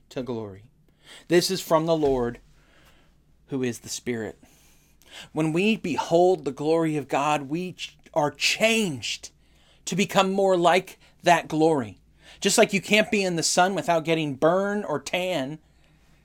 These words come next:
you can't be in the presence of God without becoming more like God, without having his glory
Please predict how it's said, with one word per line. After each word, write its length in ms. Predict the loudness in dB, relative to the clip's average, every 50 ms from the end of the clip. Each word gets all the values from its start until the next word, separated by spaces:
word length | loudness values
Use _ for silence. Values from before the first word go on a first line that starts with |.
| _ _ _ _ _ _ _ _ _ _
you 120 | -6 -6
can't 320 | -6 0 0 2 2 2 2
be 300 | 2 2 2 0 0 -4
in 100 | -2 -2
the 60 | -2
presence 520 | -2 4 8 10 10 10 8 6 2 2 2
of 200 | 0 -2 0 2
God 480 | 4 6 8 8 8 6 4 2 0 -4 -10 -10
without 320 | -2 4 6 6 6 6 4
becoming 560 | 0 -2 2 4 4 4 4 0 -2 0 4
more 480 | 6 8 8 8 6 6 4 2 -2 -4 _
like 520 | 6 6 6 6 6 2 -4 -14 -20 -6 _
God, 260 | 4 6 6 6 4
without 280 | 2 0 0 0 0 0
having 280 | 0 0 2 2 0
his 160 | 0 -2 -4 -2
glory 680 | -2 0 2 2 4 4 4 4 2 0 -2 -4 -8